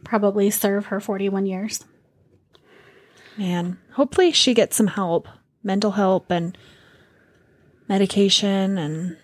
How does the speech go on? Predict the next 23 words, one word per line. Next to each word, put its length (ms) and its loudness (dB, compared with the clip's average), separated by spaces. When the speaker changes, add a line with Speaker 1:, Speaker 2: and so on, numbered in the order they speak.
Speaker 1:
She 160 2
obviously 460 4
needs 340 0
it, 320 -4
but 260 2
Speaker 2:
Definitely. 600 -8
Speaker 1:
now 260 6
on 260 4
to 480 4
the 180 2
D, 500 2
which 200 -2
is 180 0
for 460 -2
the 220 0
dick 380 0
move. 560 0
Later 380 4
on 260 6
in 120 6
her 180 2
confession, 800 4
Elizabeth 600 4